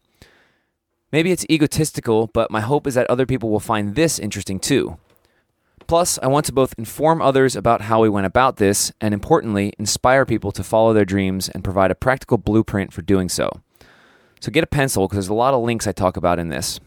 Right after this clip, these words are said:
Or better yet, uh, I'm gonna have the full text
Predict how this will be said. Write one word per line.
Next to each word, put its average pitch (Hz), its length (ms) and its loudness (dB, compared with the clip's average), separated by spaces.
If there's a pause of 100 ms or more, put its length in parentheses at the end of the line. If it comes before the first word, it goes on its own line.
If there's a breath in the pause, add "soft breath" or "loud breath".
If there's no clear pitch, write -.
Or 107 120 -8
better 123 180 2
yet, 110 280 2 (120)
uh, 92 220 0
I'm 98 80 -4
gonna 104 100 -2
have 101 140 -4
the 95 80 -4
full 107 240 0
text - 480 -8